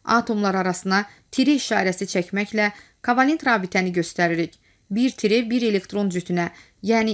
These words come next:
iki elektrona işarədir. İki elektronu bir tiri ilə göstərməklə atomlar arasındakı bir kovalent rabitəni ifadə edirik. Mövzunu anlamaq üçün bir neçə nümunəyə daha baxaq. Bu dəfə oksigen haqqında danışaq.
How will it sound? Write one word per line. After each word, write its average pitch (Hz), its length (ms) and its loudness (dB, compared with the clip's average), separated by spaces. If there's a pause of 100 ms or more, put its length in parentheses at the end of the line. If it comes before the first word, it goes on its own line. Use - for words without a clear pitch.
iki - 240 -2
elektrona 196 520 0
işarədir. 175 600 0 (500)
İki 330 220 2
elektronu 233 640 2
bir 240 120 -2
tiri 220 300 -2
ilə 196 160 0
göstərməklə 202 760 -2 (360)
atomlar 254 460 2
arasındakı 196 680 -2
bir 247 140 -2
kovalent 196 440 -2
rabitəni 185 520 0
ifadə 175 400 0
edirik. 165 380 0 (400)
Mövzunu 262 420 2
anlamaq 220 420 2
üçün 202 300 -4 (340)
bir 285 140 2
neçə 254 320 2
nümunəyə 196 500 0
daha 180 240 2
baxaq. 170 360 -2 (480)
Bu 294 100 2
dəfə 262 320 2
oksigen 208 480 -2
haqqında 180 280 -2
danışaq. 175 440 -2